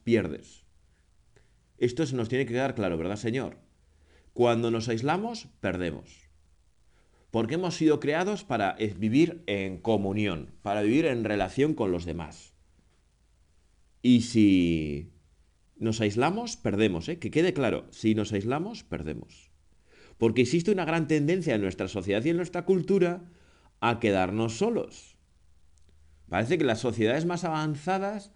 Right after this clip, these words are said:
son aquellas que prescinden del amor, de la relación con los demás, de la comunión, de la participación. Y es el gran error del ser humano en el siglo veintiuno, aislarse.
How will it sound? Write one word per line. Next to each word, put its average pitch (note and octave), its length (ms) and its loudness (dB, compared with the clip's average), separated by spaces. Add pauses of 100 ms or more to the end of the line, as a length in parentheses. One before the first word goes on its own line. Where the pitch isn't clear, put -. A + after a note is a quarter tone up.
(340)
son D#3+ 240 -4
aquellas E3+ 500 4
que A2 500 4 (680)
prescinden D#3 800 2
del A#2 200 6
amor, E3+ 440 0
de B2 140 2
la G#2+ 140 4
relación G#2+ 460 0
con D3 140 0
los A#2+ 140 2
demás, D#3+ 320 -4
de C#3+ 80 -2
la A2 180 0
comunión, A#2 560 0
de F#3+ 80 -2
la C#3 140 -2
participación. A2+ 1080 0 (1300)
Y C3 220 8
es D#3 140 2
el F3+ 160 4
gran F#3+ 240 0
error D#3+ 520 0
del A#2+ 280 4
ser D3+ 260 0
humano C#3+ 400 0
en G#2+ 80 0
el G#2 120 0
siglo A2+ 280 2
veintiuno, G2 720 0
aislarse. A2+ 800 -2